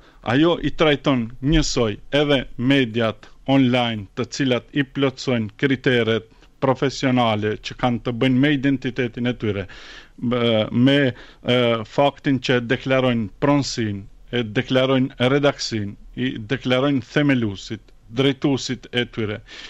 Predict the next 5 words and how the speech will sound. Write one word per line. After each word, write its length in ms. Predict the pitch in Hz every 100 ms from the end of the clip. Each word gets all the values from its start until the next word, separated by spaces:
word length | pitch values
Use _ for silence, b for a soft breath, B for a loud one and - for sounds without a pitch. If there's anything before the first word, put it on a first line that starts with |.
| B
i 160 | - 123
deklarojnë 580 | 135 123 131 139 135 120
kontaktet, 880 | 143 117 - 123 - - 107 -
i, 240 | 120 123 117 B B B
e, 180 | 123